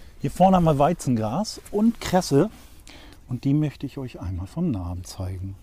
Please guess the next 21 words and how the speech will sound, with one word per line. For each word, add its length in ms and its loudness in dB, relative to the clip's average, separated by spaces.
Da 240 6
es 200 0
wächst, 400 2
es 200 -8
wächst. 420 -2
Hier 160 -4
ist 180 -8
Kresse 380 -4
zwischen, 520 -4
hier 120 -2
hinter 260 -2
auch, 180 -6
hier 240 -2
in 100 -2
dem 120 0
Bereich 280 0
überall 240 -2
Kresse. 360 -6
Hier 240 -6
habe 220 -4
ich 260 -6